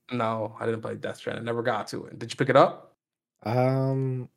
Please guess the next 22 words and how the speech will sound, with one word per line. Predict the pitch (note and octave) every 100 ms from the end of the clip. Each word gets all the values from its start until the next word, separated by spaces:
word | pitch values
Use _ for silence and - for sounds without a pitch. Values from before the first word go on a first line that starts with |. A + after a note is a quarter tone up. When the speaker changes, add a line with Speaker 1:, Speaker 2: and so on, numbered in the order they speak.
| -
Speaker 2:
I | B2
had | C3 B2 G#2+
got | B2+ C3+ C3
to | - D#3+
it, | E3+ - - _ _
and | - G#2+ G#2+ G#2+ G#2+ G#2+ G#2+ G#2+ G#2 A2 G#2+ _ _ _
after, | - A2 -
like, | A2+ A2
the | A2
first | - A2+ G#2
cutscene, | - A2+ - A2+
I |
forget | A2 A#2+ G#2+ F#2+
what | F2+ G#2 G2+
happened. | G2+ F#2+ F#2 G2 F#2+ F#2+ - F#2+
Um, | F#2+ F#2+ F#2+ F2
I |
had | G2 G2+
to | F#2+
put | -
it | G2+
down. | F2+ G2 F#2+